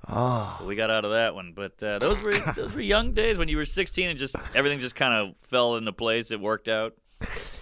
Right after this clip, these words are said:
Speaker 1: Yeah, there was something about the pressurelessness of that time, and I think it was just, I don't know if that was society. I think it was just that age. It was like,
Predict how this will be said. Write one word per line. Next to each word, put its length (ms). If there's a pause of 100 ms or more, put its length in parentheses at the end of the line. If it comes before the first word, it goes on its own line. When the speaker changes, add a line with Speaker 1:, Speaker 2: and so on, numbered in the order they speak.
(420)
Speaker 1:
Yeah, 180
there 160
was 160
something 440
about 200
the 100
pressurelessness 1200
of 280
that 300
time, 440
and 160
I 80
think 320
it 100
was 220
just, 640 (600)
I 160
don't 200
know 160
if 180
that 260
was 180
society. 800
I 80
think 240
it 100
was 160
just 200
that 260
age. 500
It 100
was 200
like, 440